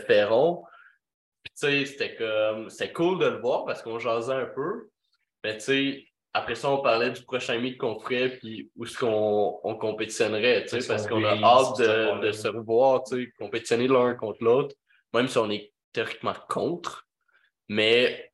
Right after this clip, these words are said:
Speaker 1: on, on reste des bons sportifs, tu sais. Puis c'est important, comme, de vouloir être meilleur que l'autre, mais c'est plus important d'être un meilleur, un bon sportif, tu sais, puis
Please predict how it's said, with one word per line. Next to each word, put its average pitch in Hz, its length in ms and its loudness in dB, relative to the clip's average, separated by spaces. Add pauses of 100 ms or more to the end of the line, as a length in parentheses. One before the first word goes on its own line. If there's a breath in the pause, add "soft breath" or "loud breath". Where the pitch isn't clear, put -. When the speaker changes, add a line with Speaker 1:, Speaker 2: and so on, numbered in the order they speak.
Speaker 1:
on, 110 100 2
on 110 220 2
reste 123 260 2
des 123 100 0
bons 110 180 -2
sportifs, - 640 -6
tu - 80 -20
sais. 101 180 0
Puis - 120 -8
c'est 110 200 4
important, 123 640 4
comme, 120 440 2 (600)
de 135 60 6
vouloir 143 360 8
être 131 140 2
meilleur 123 220 4
que 127 80 0
l'autre, 127 300 2
mais 107 120 -8
c'est 101 160 -12
plus 123 300 -2
important 113 440 0
d'être 107 180 2
un 101 100 -2
meilleur, 107 720 2
un 113 180 -2
bon 131 200 0
sportif, 113 540 -8
tu - 160 -20
sais, - 160 -10
puis - 180 -18